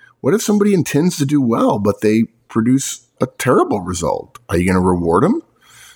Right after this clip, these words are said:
The marketplace certainly doesn't. If your company intends to do well and produces a terrible product, and as we said before, you, you can't have internal systems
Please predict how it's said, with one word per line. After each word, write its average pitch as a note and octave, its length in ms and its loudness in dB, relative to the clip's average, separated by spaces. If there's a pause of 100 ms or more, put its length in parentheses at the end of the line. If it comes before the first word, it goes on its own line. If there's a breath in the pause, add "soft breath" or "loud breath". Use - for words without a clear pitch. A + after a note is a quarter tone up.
(140 loud breath)
The G2+ 80 0
marketplace G2 560 0
certainly F2 300 -4
doesn't. D#2+ 540 0 (720 soft breath)
If - 180 -2
your F#2+ 80 2
company F#3 360 0
intends A2+ 500 0
to F#2+ 100 -8
do F#2 140 2
well F2 320 2
and E2 100 -4
produces F2+ 420 -2
a - 40 -10
terrible D#2+ 340 -4
product, - 560 -12 (540 loud breath)
and G2 100 2
as F#2 100 2
we F#2+ 60 2
said F#2+ 240 0
before, E2+ 380 -2
you, E2+ 240 -6
you G#2 140 -2
can't - 440 -2
have F#2 380 -2
internal F2 440 -4
systems D2+ 560 -12